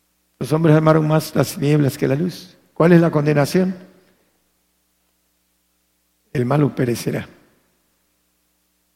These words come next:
Así como pereció Adán, el malo va a perecer. Y eso es lo que el hombre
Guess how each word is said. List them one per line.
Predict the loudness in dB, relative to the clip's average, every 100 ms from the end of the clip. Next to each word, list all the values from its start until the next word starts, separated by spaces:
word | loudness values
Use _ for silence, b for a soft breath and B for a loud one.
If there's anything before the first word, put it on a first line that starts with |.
| _
Así | -10 -8 -4
como | -4 -2 -4 -8 -14 _ _ -4
pereció | -2 0 0 0 2 -2 -6 -16 _ _ _ _ _ _ _ _ _ _ -2
Adán, | 2 4 2 -4 -12 -20 _ _ _ _ _ _ _ _ _ _ _ _
el | -8 -4
malo | -2 0
va | -2
a | -4
perecer. | -8 -6 -8 -8 -14 _ _ _ _ _ _ _ _ _ _ _
Y | -2 0
eso | 2 0
es | 2
lo | 0
que | 2 0 0 -2 -10 -20 _ _ _ _ _ _ _
el | 0 2
hombre | 4 4 4 2 -2 -6